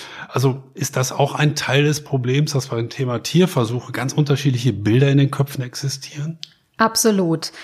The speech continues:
Speaker 2: Das ist das, was ich am Anfang ja auch schon angesprochen habe, dass, ähm, das Thema Tierversuch sehr heterogen an sich ist und wir über verschiedenste experimentelle Ansätze eben sprechen.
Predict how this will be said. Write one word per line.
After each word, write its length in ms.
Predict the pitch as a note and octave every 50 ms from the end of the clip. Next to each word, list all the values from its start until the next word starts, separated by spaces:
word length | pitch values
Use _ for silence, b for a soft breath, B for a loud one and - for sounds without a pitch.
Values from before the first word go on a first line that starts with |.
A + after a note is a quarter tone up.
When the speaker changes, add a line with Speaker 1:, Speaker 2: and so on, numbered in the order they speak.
| B B B
Speaker 2:
Das 140 | - G#3 G3
ist 240 | A3 A3 A3 - A3+
das, 220 | A3 A3 A3 -
was 180 | A3 G#3+ G#3 A3
ich 280 | G#3+ G#3 - - -
am 120 | G#3+ G#3 -
Anfang 340 | F#3 G#3+ G#3+ - A#3+ G#3+
ja 160 | G3+ F#3+ D#3 F3+
auch 60 | G3
schon 140 | - - G#3
angesprochen 640 | G3+ G3 G3+ G3+ G3+ - - - G3 G3+ G#3 G3+ G#3+
habe, 160 | G3+ G3 G3+
dass, 380 | G3 G3 G3 - - - - -
ähm, 540 | - F#3+ F#3+ F#3+ F#3 F#3+ F#3+ F3+ F3+ F3+ F#3
das 200 | G3 F#3 F3 -
Thema 280 | - G#3+ G#3+ G#3+ G3+
Tierversuch 540 | F#3+ G3 - A3+ G#3+ A3 G#3+ G3+ F#3 F#3+ F#3+
sehr 160 | - - F#3
heterogen 880 | F3+ F#3 F#3+ F3+ - G3 F3+ F3+ F3 F3+ F3+ F3 F3+ F3 F3 F3 - - -
an 160 | G3 G3 F#3
sich 220 | F#3 G3+ G3+ -
ist 200 | F#3 F#3 F#3+ F#3+
und 200 | - F3+ F#3+ F#3
wir 100 | F#3 F#3
über 220 | - F3+ F3+ F#3 F3+
verschiedenste 960 | F3+ - F#3 F3+ - - G#3 G#3 G#3 G3+ F#3+ G3 - - - F#3+ F3+ F3 E3+
experimentelle 760 | E3+ E3 - - - F3 F3 F3 E3 E3+ E3 - F3+ E3+ E3+
Ansätze 520 | E3 E3 D#3+ E3 E3+ E3 D#3+ D#3+ - F3+ -
eben 240 | D#3 D#3+ D#3 D#3
sprechen. 580 | D#3 - - - - E3 D#3 - - D#3+ D#3+ E3